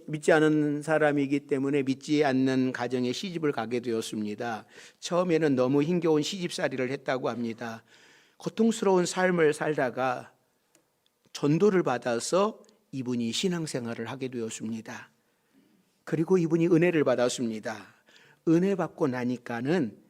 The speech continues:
'아, 내가 말씀대로 순종하며 살아야겠다.' 이런 생각이 들었어요.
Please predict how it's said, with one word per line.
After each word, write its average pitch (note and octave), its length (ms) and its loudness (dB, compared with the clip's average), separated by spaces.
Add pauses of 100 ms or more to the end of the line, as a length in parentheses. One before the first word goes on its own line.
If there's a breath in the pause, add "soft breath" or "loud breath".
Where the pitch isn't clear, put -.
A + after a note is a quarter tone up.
(380)
'아, A2+ 360 -6
내가 D3 440 0 (360)
말씀대로 F3 760 0
순종하며 G3+ 920 0
살아야겠다.' F3+ 1120 -6 (2000)
이런 A#3+ 200 6
생각이 G3+ 380 6
들었어요. C#3+ 580 2